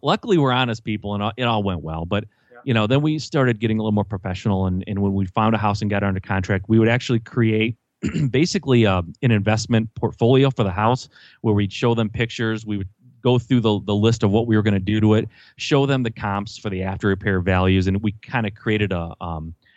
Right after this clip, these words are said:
Speaker 1: you know, basically a little, a little kit for each house that we did that we could present to investors and show them what we were gonna do. Just a little bit more professional, but that's basically how it started, just networking and talking. And then, you know, we,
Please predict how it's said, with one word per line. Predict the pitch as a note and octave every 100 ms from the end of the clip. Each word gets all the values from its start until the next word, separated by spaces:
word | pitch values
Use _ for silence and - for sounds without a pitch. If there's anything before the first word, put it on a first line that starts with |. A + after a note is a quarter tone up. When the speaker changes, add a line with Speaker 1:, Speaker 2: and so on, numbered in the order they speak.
| -
Speaker 1:
you | B2+
know, |
basically | A#2 A2+ C#3 A#2+ A2+ G#2
a |
little, | G2+ G#2+ G#2 F#2 F2 -
a | G2+
little | A2 A2
kit | - A#2+ -
for | G#2+
each | G#2+ -
house | G#2+ G#2
that | G2
we | F#2+
did | F2 A2 G#2
that | G#2
we | G#2+
could | A2
present | - G#2 G2 G#2 G#2+
to | - G2
investors | F#2 G2+ F#2+ G#2 G2
and | F#2+ F2+ - - - _ _ - -
show | C3+ E3 C3+
them | B2+
what | A#2
we | G2+
were | G2+
gonna | F#2+ F2
do. | D#2
Just | F2 A#2+ -
a | C#3+
little | C#3 C#3+
bit | C3+
more | B2 A#2
professional, | A2 C3+ C3+ - G#2
but | G#2 G#2
that's | A#2+ B2+ A2
basically | A#2+ G#3+ - C#3+
how | A#2 G#2+
it |
started, | A2 B2+ D#3 G#2+ F#2
just | B2+ - -
networking | A2 B2 - E3 E3
and | G#2+
talking. | - B2 C3+ D3
And | C#3
then, | D#3 D#3 - - - _
you | F#3
know, | F#3
we, | D#3 -